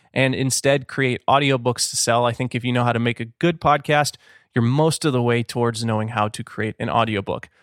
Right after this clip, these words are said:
Obviously, caveats there because there's more that goes into creating an audiobook than, you know, creating a podcast, but I think you're, you know, you're on your way. Second, I've been listening to the audiobook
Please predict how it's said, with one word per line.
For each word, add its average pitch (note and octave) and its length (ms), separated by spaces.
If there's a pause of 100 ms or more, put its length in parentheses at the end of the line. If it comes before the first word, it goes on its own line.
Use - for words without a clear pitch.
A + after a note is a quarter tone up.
(260)
Obviously, B2 640 (260)
caveats A2 520
there A2 460
because A2 320
there's G#2+ 280
more A2 200
that G2+ 80
goes G#2+ 180
into G#2+ 160
creating G2+ 360
an E2 100 (100)
audiobook C3+ 520
than, G#2+ 280 (400)
you A2 80
know, G2 100
creating G#2 360
a - 100
podcast, F#3+ 640
but F#3 120
I C#3+ 100
think A#2+ 200
you're, G#2+ 180
you A#2+ 140
know, D#2 180 (200)
you're C3 180
on A2+ 140
your G#2 100
way. G2+ 200 (420)
Second, G#3 460
I've E3+ 280
been C#3+ 140
listening C3 360
to B2+ 220
the A#2+ 140
audiobook B2 640